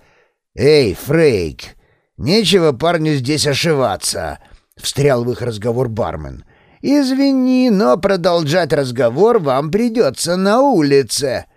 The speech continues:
Макен задумался, потом пожал плечами. «Ладно, Модеста», — вздохнул он, — «я слушаю».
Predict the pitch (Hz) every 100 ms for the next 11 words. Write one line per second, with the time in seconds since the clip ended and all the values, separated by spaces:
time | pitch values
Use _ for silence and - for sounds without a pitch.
0 | _ _ _ _ _ - 82 80 80 85
1 | 85 80 78 76 80 78 107 135 - 190
2 | 202 190 98 - - 113 143 104 90 92
3 | 98 113 104 98 104 90 87 - _ _
4 | _ - 302 262 196 123 104 104 98 98
5 | - - 95 - - - - 87 95 110
6 | - 120 107 98 80 69 - _ _ _
7 | - 170 247 196 - 190 151 - 76